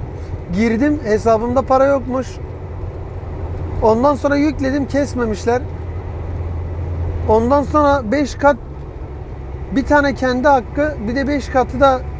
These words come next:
faiz bindirmişler, göndermiş. Yani bana da bilgi vermeden onu da icraya vermişler. Altı yüz T L de avukat aldı. Yani bir sürü, o otoban geçişini toplamda yirmi katın üstünde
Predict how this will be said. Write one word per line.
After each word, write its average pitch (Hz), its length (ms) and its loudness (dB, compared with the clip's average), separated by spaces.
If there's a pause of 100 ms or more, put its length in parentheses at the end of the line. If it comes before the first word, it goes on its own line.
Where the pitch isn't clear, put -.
(280)
faiz 240 380 2
bindirmişler, 226 600 0
göndermiş. 226 560 0 (280)
Yani 220 240 2
bana 247 200 4
da 240 140 2
bilgi 240 260 0
vermeden 285 420 2 (400)
onu 240 260 4
da 349 120 4
icraya 220 580 4
vermişler. 156 500 -2 (1000)
Altı 220 340 4
yüz 277 120 2
T 262 220 0
L 285 120 2
de 294 60 8
avukat 262 440 4
aldı. 226 360 2 (1120)
Yani 214 240 2
bir 285 120 6
sürü, 277 380 0 (1600)
o 277 240 8
otoban 294 420 2
geçişini 254 480 -2
toplamda 254 640 2 (300)
yirmi 254 260 0
katın 254 380 0
üstünde 214 520 0